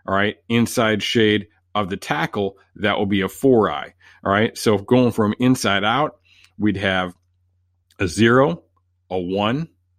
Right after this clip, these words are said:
all right, zero head up on the center, one technique to either shade, really, uh, of the center. Inside shade of the guard is a two I,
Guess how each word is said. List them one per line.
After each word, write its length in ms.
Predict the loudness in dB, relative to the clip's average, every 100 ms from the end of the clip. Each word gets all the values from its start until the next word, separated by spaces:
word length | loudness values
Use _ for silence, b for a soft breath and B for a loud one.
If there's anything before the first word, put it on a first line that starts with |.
| _ -4
all 80 | 0
right, 220 | 0 -2 _ _ _ _ _ -16
zero 320 | -2 2 2
head 180 | 2 0
up 140 | 0
on 80 | -2
the 60 | -2
center, 440 | -2 -4 -2 -6 b b b
one 300 | -10 -4 -2
technique 640 | -2 -4 -2 -2 -2 -4 -14 _ _ _
to 200 | -12 -4
either 300 | 2 4 4
shade, 340 | 2 0 0 0
really, 480 | 0 0 -2 -4 -10 -8
uh, 260 | -4 -4
of 180 | -4 -6
the 60 | -8
center. 440 | -6 -4 -4 -6 _ _ _ _ _ _ _ _ _ _ _
Inside 640 | 2 2 2 2 2 0
shade 440 | -2 -2 0 0 -2
of 180 | -4 -4
the 80 | -4
guard 320 | -2 0 0
is 100 | -2
a 80 | -6
two 300 | -6 -4 -2
I, 380 | -2 -2 -6